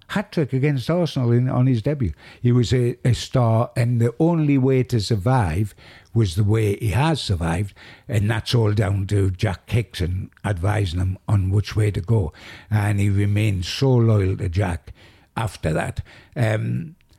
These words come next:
and I still think he carries the Geordie flag magnificently today, which is why his treatment at Newcastle United, when he was fleetingly manager and the statue standing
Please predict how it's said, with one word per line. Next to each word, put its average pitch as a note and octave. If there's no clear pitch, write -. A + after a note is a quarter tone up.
and C#3
I C#3+
still C#3+
think C3
he B2+
carries A#2
the G#2
Geordie A2
flag G#2+
magnificently G#2+
today, A2
which A#2+
is F2+
why G#2
his G#2+
treatment F#2+
at F#2
Newcastle G2
United, A2+
when F2
he F#2
was F#2
fleetingly F#2+
manager G2+
and F2+
the F#2+
statue F#2
standing E2